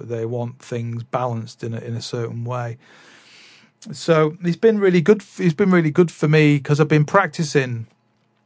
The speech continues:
and I tend to have this thing when I'm practicing anyway, where, and I say this to students, is if I'm practicing something that's a coordinational exercise, so it's got four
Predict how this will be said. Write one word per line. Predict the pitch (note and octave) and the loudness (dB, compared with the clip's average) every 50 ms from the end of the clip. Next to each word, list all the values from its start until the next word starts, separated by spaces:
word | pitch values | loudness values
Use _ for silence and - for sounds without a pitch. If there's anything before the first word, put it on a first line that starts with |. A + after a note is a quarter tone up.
| _ _ _ | _ _ _
and | - C#3+ | 2 2
I | D#3 | 2
tend | E3 - A3 A3+ G#3+ | 4 4 2 4 6
to | G3+ | 4
have | G3 F3+ | 2 4
this | D#3 D#3 C#3+ - | 2 -2 -2 2
thing | - F#3 E3+ D#3+ | 2 2 4 4
when | C#3+ C3+ C3 | 2 2 0
I'm | B2 A#2+ | -2 -4
practicing | B2 C3+ C#3 A#2 A#2+ - - - - B2+ | -2 -4 -4 -4 -4 -12 -12 -12 -10 -10
anyway, | B2+ C3+ C#3 C3 A#2+ A#2+ A2+ G#2+ G2+ - | -8 -8 -6 -4 -4 -4 -4 -4 -6 -10
where, | - A2+ A#2 A#2+ A#2 A#2 A#2 G#2+ - - _ _ _ _ _ _ - | -8 -6 -4 -4 -4 -4 -4 -6 -8 -10 _ _ _ _ _ _ -14
and | - B2 A#2+ A#2+ | -10 -10 -8 -8
I | C3 | -8
say | C3 - - D#3+ D#3 | -6 -2 0 0 0
this | C#3+ C3 A#2+ - | 0 -2 -8 -12
to | - B2 | -12 -14
students, | - - - C3+ C3 C3+ B2+ A#2 A2 A2+ C3 - - - - _ | -14 -12 -10 -8 -8 -8 -8 -10 -14 -16 -18 -20 -20 -20 -14 _
is | C3 B2 A#2+ B2 | -8 -8 -6 -8
if | C3 - | -2 0
I'm | E3+ F3 F3 E3 | 0 2 2 0
practicing | - - F3 D3+ B2+ - - - - - C3 A#2+ A#2 A2+ | 0 0 -2 -2 -2 -8 -12 -12 -10 -10 -10 -10 -10 -10
something | - - C3 A#2 - B2 | -10 -10 -10 -10 -8 -10
that's | A#2 A#2+ - - | -12 -12 -14 -16
a | - | -18
coordinational | - - - C#3 C3+ C3 B2+ B2 A#2 B2 C3 C3+ C3 - - B2 A2+ A2+ B2 | -16 -10 -2 -2 0 0 0 -2 -4 -4 -6 -6 -8 -8 -10 -10 -10 -10 -12
exercise, | B2+ - - A#2+ A#2+ - A#2 A#2 A2+ A2 A2 | -14 -16 -20 -18 -14 -14 -12 -12 -12 -14 -14
so | - | -14
it's | - - | -16 -12
got | - C3+ C3 - | -12 -12 -12 -12
four | - - - - - D#3+ D3+ D3 C#3+ C3 B2 A#2+ A#2 A2+ G#2+ - | -14 -20 -20 -6 2 4 6 6 6 6 4 4 2 2 -2 -4